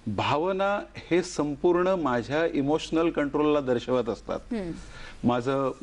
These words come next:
Speaker 1: अ, उत्साही व्यक्तिमत्व आहे का?
Speaker 2: हं.
Speaker 1: अ, हसरा चेहरा आहे का? अ, छोट्या छोट्या गोष्टींवरून मी चिडतो का?
Speaker 2: हं.
Speaker 1: कुठलं तरी मनात काहीतरी अकल्पित घडेल याचं
Speaker 2: हं.
Speaker 1: भय आहे का? मी या भावनांवर किती नियंत्रण मिळवलेलं आहे,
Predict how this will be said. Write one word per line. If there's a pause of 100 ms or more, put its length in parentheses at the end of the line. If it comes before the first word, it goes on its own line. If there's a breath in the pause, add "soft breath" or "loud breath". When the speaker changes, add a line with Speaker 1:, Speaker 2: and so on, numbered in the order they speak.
Speaker 1:
अ, (120)
उत्साही
व्यक्तिमत्व
आहे
का? (220)
Speaker 2:
हं.
Speaker 1:
अ,
हसरा
चेहरा
आहे
का? (440 loud breath)
अ, (140)
छोट्या
छोट्या
गोष्टींवरून
मी
चिडतो
का?
Speaker 2:
हं.
Speaker 1:
कुठलं
तरी
मनात (100)
काहीतरी (120)
अकल्पित
घडेल (120)
याचं
Speaker 2:
हं.
Speaker 1:
भय
आहे
का? (600 loud breath)
मी
या
भावनांवर
किती
नियंत्रण
मिळवलेलं
आहे,